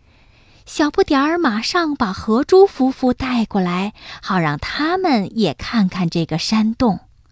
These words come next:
河猪夫妇也很喜欢这儿，于是他们决定马上搬过来住。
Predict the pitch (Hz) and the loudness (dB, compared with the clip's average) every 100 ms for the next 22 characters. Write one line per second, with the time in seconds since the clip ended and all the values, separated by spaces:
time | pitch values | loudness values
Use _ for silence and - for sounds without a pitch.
0 | _ _ _ _ _ _ _ _ - - | _ _ _ _ _ _ _ _ -20 -20
1 | - 185 165 - 302 320 - 208 208 220 | -6 0 0 0 0 -2 0 0 0 0
2 | 185 175 - - 208 240 339 - 262 180 | 0 0 -4 0 2 2 0 0 2 4
3 | 202 - 180 - - 170 185 185 160 165 | 4 2 -4 -4 -8 -10 -4 -4 -4 -6
4 | - _ _ - - 185 190 - 190 175 | -16 _ _ -20 -6 0 0 2 2 0
5 | 175 - 196 185 170 180 160 220 196 175 | 0 -2 0 0 0 -2 -2 0 0 0
6 | 180 175 113 - - 339 262 202 269 277 | 0 -2 -2 -8 -4 0 0 0 0 0
7 | 285 294 180 135 117 202 320 262 | 0 0 0 0 -8 -4 -2 -2